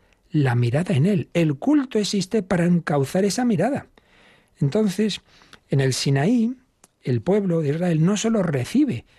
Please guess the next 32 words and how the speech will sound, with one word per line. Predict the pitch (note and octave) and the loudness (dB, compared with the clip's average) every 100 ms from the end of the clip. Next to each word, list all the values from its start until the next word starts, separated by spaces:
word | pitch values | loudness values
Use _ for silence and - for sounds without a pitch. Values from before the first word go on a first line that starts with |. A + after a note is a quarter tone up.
| _ _ | _ _
unos | D3+ D#3+ - | 0 0 -2
preceptos | - C#3+ A2+ D3+ D3+ - F#3 F3 | -2 -2 0 -2 -4 -4 -2 -2
para | - C3+ G#2+ | -2 -2 -2
el | A2 | -4
culto, | - C#4 G3+ - - _ - _ | 0 0 0 -8 -20 _ -20 _
sino | - B3+ A#3+ A3 - _ _ _ - _ | -4 0 2 0 -4 _ _ _ -20 _
todo | F#3 G#3+ | 0 2
un | G3+ | 2
orden | G#3 G#3 A#3+ B3 | 2 0 -2 -4
jurídico | - - A#2 G3 D4 F3 G2+ - _ _ - B2 C3 D3 E3+ | -8 -6 -2 0 0 -2 -8 -16 _ _ -12 -10 -8 -12 -12
que | - | -2
le | C3 | 0
va | B2+ | 2
a | E3+ | 0
constituir | G#3 F#3 C#3+ G3 | 0 0 0 -2
como | A3 D#3+ A#2+ - | 0 0 0 0
pueblo. | G3+ C4+ C3 G#2+ _ _ _ _ _ _ - | -2 -2 -4 -10 _ _ _ _ _ _ -12
Todo | C3 A#2+ A#2 | -6 -4 -2
pueblo | C3 B2 C3 | 0 0 2
necesita | C3+ B2 A#2 C3 C#3 C#3+ | 0 -2 -2 -2 -2 -2
una, | C3+ B2+ C3 | -2 -2 -2
unas | C3+ C3 A2+ G#2 | 0 -2 -2 -4
normas | G#2 F#3+ D#3 A#2 | -2 -2 -2 -2
y | |
no | A#2 | -4
es | B2 | -2
una | D3+ C#3 | 0 0
anarquía. | A2 G2+ - A#3 B2 - - _ | -2 -6 -2 0 0 -6 -20 _
Bien, | - B2+ A2+ | -2 0 0
pues | A#2+ A2 - | -2 -4 -6
Israel | - A#2+ A2+ D#3 | -4 0 0 0
recibe | D#3+ C3 D#3 A3 | 0 0 0 0